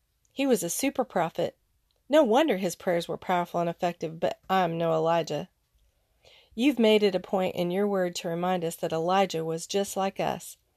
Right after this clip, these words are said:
If prayers are powerful enough to heal the sick and control the rain,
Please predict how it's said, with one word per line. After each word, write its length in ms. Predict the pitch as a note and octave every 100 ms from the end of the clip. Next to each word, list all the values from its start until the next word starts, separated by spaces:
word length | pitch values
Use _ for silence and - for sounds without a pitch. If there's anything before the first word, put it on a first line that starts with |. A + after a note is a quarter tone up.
| _ - _
If 160 | - F3+
prayers 320 | - G#3+ A3
are 80 | B3+
powerful 520 | B3+ A3 F#3 - F#3
enough 260 | F3+ F3 -
to 100 | F3+
heal 220 | - F3
the 100 | G3+
sick 260 | - F3+ E3
and 140 | E3+
control 400 | F3 E3+ F#3 F3
the 100 | F#3
rain, 380 | F#3 E3+ E3